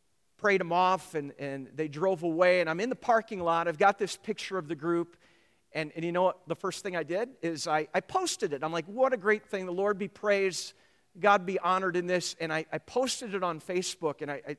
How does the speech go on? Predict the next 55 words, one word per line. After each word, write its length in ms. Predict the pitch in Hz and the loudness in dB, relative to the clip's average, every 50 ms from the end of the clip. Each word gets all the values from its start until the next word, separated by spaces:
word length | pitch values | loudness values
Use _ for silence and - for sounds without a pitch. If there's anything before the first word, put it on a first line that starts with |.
| _ - | _ -8
I 60 | 151 | -8
simply 380 | 151 - - 208 175 - 180 151 | -8 -6 -8 -8 -6 -4 -4 -4
said, 340 | - - 190 175 160 147 143 | -2 -2 -2 -2 -4 -6 -10
"So 360 | - - - 214 202 196 185 185 | -10 -6 -4 -2 -2 0 -2 -2
excited 460 | 175 - - - 196 185 180 170 - | -4 -4 -2 -2 -2 -2 -2 -6 -8
for 100 | - 185 | -10 -10
my 160 | 165 160 156 | -8 -8 -6
daughters, 440 | 147 156 185 190 190 190 180 151 175 | -2 0 2 2 2 2 0 -2 -2
Abby 240 | 170 156 143 151 147 | -4 -4 -4 -6 -10
and 100 | 143 - | -14 -2
Katie. 400 | - 233 233 240 247 226 226 208 | 0 2 2 2 0 -2 -2 -2
They're 160 | 185 165 - - - - - - _ _ _ | -2 -4 -4 -8 -16 -20 -20 -20 _ _ _
going 160 | - 214 208 | 0 2 2
on 120 | 208 208 185 | 2 0 -2
this 180 | 175 - - | -4 -6 -4
mission 360 | 220 247 262 - - - 226 214 | -2 -2 -2 -2 -2 -4 -6 -6
trip, 420 | - - 247 240 233 220 - - | -2 2 4 6 6 4 2 -2
and, 160 | 180 160 147 - - - - - - - | -4 -6 -6 -8 -18 -20 -20 -20 -12 -8
and, 280 | 156 156 151 156 143 156 | -6 -6 -6 -6 -6 -8
uh, 80 | 147 - | -8 -8
pray 260 | - - 262 269 254 | 0 2 2 2 2
for 160 | - 247 247 | 0 -2 2
them 180 | 233 247 226 220 | 2 2 4 4
this 240 | 220 208 - - | 2 2 2 0
week." 300 | 233 240 247 247 - - | 0 2 2 2 0 0
And, 120 | 196 175 156 - - _ - | -2 -4 -4 -8 -18 _ -8
you 60 | 202 | -4
know, 160 | 208 226 240 214 | 0 0 2 4
it 60 | 208 220 | 4 4
was 240 | 208 190 - - - _ _ _ _ _ _ | 4 2 0 -4 -10 _ _ _ _ _ _
one 140 | - 202 220 | -4 -2 0
of 80 | 233 226 | 2 2
those 140 | 233 - | 2 2
posts 320 | - - 240 233 226 - - | 0 0 0 0 0 0 -4
to 80 | - | -4
God 280 | 196 180 226 220 226 202 | 0 2 4 4 2 2
be 80 | 226 220 | -4 -8
praised 640 | - - - 233 226 220 220 226 - - - - | -8 -8 -2 0 2 2 2 0 -4 -12 -12 -12
and, 180 | 180 165 165 - - | -14 -14 -14 -14 -14
and 140 | 160 165 175 | -10 -6 -4
lift 220 | 190 190 - - | -4 -4 -2 -2
that 160 | 202 185 180 | 0 2 4
up, 200 | 185 196 185 - | 2 2 0 -2
that 160 | - 147 139 _ - | -6 -10 -10 _ -10
Lord 220 | 160 170 175 180 | -8 -6 -6 -6
is 240 | 180 160 143 156 170 - | -6 -8 -10 -10 -8 -6
moving 240 | 185 180 160 175 | -6 -6 -4 -6
among 260 | 165 165 170 170 180 160 | -4 -2 -2 -2 -2 -4
us. 220 | 135 139 - - | -6 -8 -8 -8
And 200 | 143 151 120 131 _ _ _ _ _ _ _ _ _ _ _ _ - - - | -8 -8 -10 -12 _ _ _ _ _ _ _ _ _ _ _ _ -20 -4 0
as 220 | 208 220 202 180 185 | 0 0 0 0 -4
the 80 | 208 | 0
day 220 | 165 156 233 277 294 | 4 6 6 6 6
went 240 | 262 254 214 196 190 | 2 -2 -2 2 6
on, 460 | 202 247 254 220 170 156 170 196 190 | 6 6 6 6 2 0 -4 -8 -12